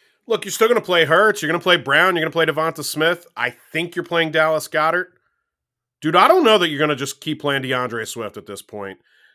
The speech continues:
Um, depends on what your, what your options are. Uh, because frankly, the Eagles offense, look, they're getting a, a lesser talented defense, but one with a serious advantage at home.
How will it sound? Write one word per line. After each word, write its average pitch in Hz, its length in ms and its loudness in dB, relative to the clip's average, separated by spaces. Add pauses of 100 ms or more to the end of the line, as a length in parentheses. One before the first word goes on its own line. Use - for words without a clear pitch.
(160)
Um, 101 500 -12 (280)
depends 175 320 -4
on 160 120 -2
what 147 180 -2
your, 131 240 -4
what 131 260 -8
your 113 220 -8
options 107 560 -10
are. 95 380 -12 (180)
Uh, 90 380 -12 (240)
because 120 220 -12
frankly, 131 560 -4 (500)
the 165 120 -12
Eagles 247 260 -6
offense, 180 760 -2 (340)
look, 120 220 -10
they're 123 100 -8
getting 123 220 -4
a, 101 80 -8 (480)
a 110 260 -10 (400)
lesser 208 500 2
talented 139 680 -2
defense, 107 500 -10
but 117 240 -10
one 147 340 -2
with 131 220 -4
a 113 280 -4 (200)
serious 170 600 0
advantage 120 460 -4
at 101 120 -8
home. 123 360 -6